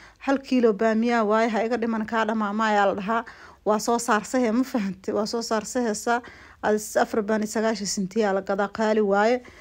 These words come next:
Fresh waaye, weliba waxaa waa baamiye oo baby ah ee sameeyana jarjareen weeyaan.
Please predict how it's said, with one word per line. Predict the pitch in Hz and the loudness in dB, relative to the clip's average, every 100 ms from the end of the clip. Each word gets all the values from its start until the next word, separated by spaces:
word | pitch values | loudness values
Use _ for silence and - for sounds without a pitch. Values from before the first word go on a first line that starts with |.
| - - | -20 -20
Fresh | - 262 247 - | 2 8 8 6
waaye, | 214 214 220 226 | 2 4 6 4
weliba | 220 226 240 208 | 4 2 2 2
waxaa | 208 226 226 | 2 4 4
waa | 226 | 4
baamiye | 214 220 226 240 | 2 2 2 2
oo | 226 202 | 2 2
baby | 226 240 220 220 | 0 0 0 0
ah | 233 220 | -2 -4
ee | - 226 | -4 -6
sameeyana | 214 214 208 214 214 | -4 -2 -2 -2 -2
jarjareen | 190 208 202 208 208 | -2 -4 0 0 0
weeyaan. | 202 214 254 | 2 4 4